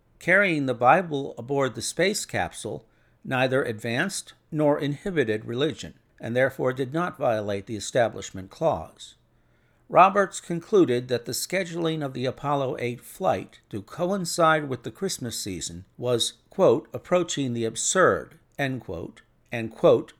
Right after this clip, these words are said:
"the First Amendment does not require the state to be hostile to religion, but only neutral,"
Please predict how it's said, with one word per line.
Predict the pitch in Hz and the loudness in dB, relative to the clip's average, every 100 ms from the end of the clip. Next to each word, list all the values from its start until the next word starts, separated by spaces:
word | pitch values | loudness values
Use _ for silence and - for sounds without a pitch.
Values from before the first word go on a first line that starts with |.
| _ | _
"the | 127 | -10
First | - 175 185 - | 0 2 2 -2
Amendment | 120 127 180 175 117 113 | -4 -4 -2 0 -2 -4
does | 123 117 | -6 -4
not | 143 139 - | -2 -2 -2
require | 165 - 143 117 120 | -6 0 4 6 4
the | 117 | -2
state | - - 104 - | -4 -2 -4 -6
to | 117 | -10
be | 101 | -10
hostile | 92 - 208 - - 110 101 | -10 0 0 2 -4 -6 -8
to | - | -10
religion, | 127 101 95 - 87 98 _ _ _ _ - | -10 -8 -8 -8 -10 -12 _ _ _ _ -6
but | 123 - | -6 -2
only | 147 139 120 | -2 0 0
neutral," | 110 117 160 165 - - - | 0 2 2 0 -10 -12 -14